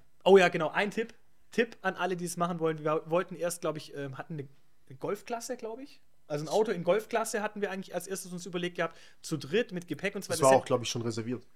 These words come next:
Speaker 1: Das war auch reserviert, das hätte auch
Speaker 2: Ja.
Speaker 1: funktioniert, aber die hatten, glaub ich, keins in der Größe. Wir haben ja, glaub ich, nochmal geupgradet.
Speaker 2: Genau, wir haben dann ein Upgrade genommen.
Speaker 1: Ja, und im Endeffekt war das wirklich Gold wert. Weil man, man befindet sich einfach in der Zeit so lange im Auto und so viele Stunden im Auto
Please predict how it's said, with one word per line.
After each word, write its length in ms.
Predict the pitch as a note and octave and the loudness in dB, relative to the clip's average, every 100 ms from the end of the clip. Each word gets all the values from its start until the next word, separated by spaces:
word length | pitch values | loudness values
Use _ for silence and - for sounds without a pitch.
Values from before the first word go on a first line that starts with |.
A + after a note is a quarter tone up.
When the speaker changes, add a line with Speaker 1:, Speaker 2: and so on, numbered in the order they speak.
| - | -12
Speaker 1:
Das 180 | E3 E3+ | -4 0
war 80 | G#3+ | 2
auch 160 | A#3 | 2
reserviert, 320 | G3 - A3 | 2 0 -4
das 100 | A3 | -2
hätte 160 | - - | -2 0
auch 40 | G3 | 0
Speaker 2:
Ja. 60 | |
Speaker 1:
funktioniert, 520 | - F#3 F3 D#3+ G3+ | -2 -6 -6 -6 -4
aber 140 | B3 G3 | -2 -4
die 80 | F3 | -6
hatten, 180 | C#4+ | -6
glaub 180 | F3+ C3 | -4 -4
ich, 100 | B2+ | -6
keins 260 | - B2+ - | -10 -10 -8
in 60 | |
der 80 | C3 | -8
Größe. 300 | - C3 C3+ | -8 -10 -4
Wir 60 | D3+ | -2
haben 100 | G#3+ | -2
ja, 40 | |
glaub 200 | G#3 G3 | -2 -4
ich, 60 | G3 | -4
nochmal 220 | F#3+ G3 | -4 -4
geupgradet. 640 | - G3+ - B2+ B2 - - - - | -4 -6 -8 -10 -10 -16 -20 -6 2
Speaker 2:
Genau, 280 | B2 G#2 | 2 2
wir 80 | G#2+ | -2
haben 100 | A2+ | -4
dann 80 | A2+ | -6
ein 60 | G#2+ | -8
Upgrade 260 | - A2+ | -10 -12
genommen. 280 | A2 G2+ G2+ - - | -12 -14 -14 -18 -6
Speaker 1:
Ja, 180 | C3+ D3+ | -2 0
und 180 | D#3 D#3+ | 0 -2
im 80 | |
Endeffekt 380 | F3+ G#3 G#3 F#3 | -2 -2 -2 -2
war 80 | E3 | -2
das 280 | E3 - C#3+ | -2 -4 0
wirklich 380 | F#3+ G3 E3+ - | 0 2 -4 -2
Gold 280 | C#3+ D3 | -4 -4
wert. 240 | A#2+ A2+ - - - - | -8 -14 -16 -20 -20 0
Weil 380 | C#3+ D#3 D3 - | 2 2 -2 -8
man, 260 | E3+ E3 E3 | -8 -6 -8
man 280 | E3 D#3+ E3 | -8 -6 -4
befindet 360 | D#3+ D#3 A3 G#3 | -6 -4 -6 -6
sich 180 | F3+ D#3+ | -8 -10
einfach 260 | D#3+ D#3 | -10 -10
in 80 | D3+ | -8
der 120 | D3+ | -6
Zeit 280 | - E3+ F3 - - - | -4 -4 -6 -16 -20 -14
so 460 | - G#3+ A#3+ - F3+ | -4 -2 0 -2 0
lange 260 | F#3+ G#3 | 0 0
im 80 | G3+ | -2
Auto 300 | - F#3+ F#3+ | -2 -2 0
und 180 | F3 E3+ | -2 -6
so 100 | G3+ | -8
viele 200 | F#3+ G3 | -8 -6
Stunden 280 | F#3+ G3+ G3+ | -6 -8 -10
im 100 | E3+ | -12
Auto 380 | C#3+ D#3+ F3+ | -6 -6 -4